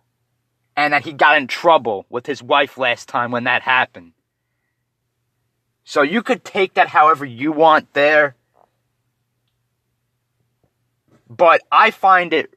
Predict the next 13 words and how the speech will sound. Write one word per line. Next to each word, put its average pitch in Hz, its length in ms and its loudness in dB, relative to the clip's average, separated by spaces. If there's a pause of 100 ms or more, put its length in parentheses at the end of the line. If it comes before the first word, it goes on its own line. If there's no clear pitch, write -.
very 196 380 -2
suspicious - 680 -10
here. 104 340 -16 (1040)
This 175 280 -4
guy 160 260 0
is 139 200 -6
just - 300 -14 (480)
absolutely, 143 540 -6 (160)
seems 151 240 -16
like 147 100 -6
a 113 60 -2
full-blown - 1600 -8
cheater. 147 500 -8